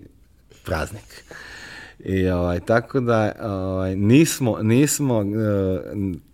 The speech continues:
klasični čak ni u tom team building, ovaj, e, smeru, imamo neke svoje, ovaj, znaš ono što, šta, šta volimo, to radimo.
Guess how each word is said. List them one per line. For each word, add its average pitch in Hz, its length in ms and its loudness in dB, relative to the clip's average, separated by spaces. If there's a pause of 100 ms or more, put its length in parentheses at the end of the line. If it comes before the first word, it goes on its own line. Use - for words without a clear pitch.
(120)
klasični 110 460 2
čak - 240 0
ni 104 60 2
u 90 40 0
tom 104 220 2
team 98 280 0
building, 85 440 2
ovaj, 78 400 -2
e, 76 60 -8 (1500)
smeru, 117 580 2 (360)
imamo 104 320 0
neke 95 280 -2
svoje, 98 540 2
ovaj, 78 460 -6 (320)
znaš 131 280 0
ono 151 100 2
što, 107 200 -4
šta, - 180 -6
šta 123 180 4
volimo, 131 440 4
to 110 160 0
radimo. 71 380 0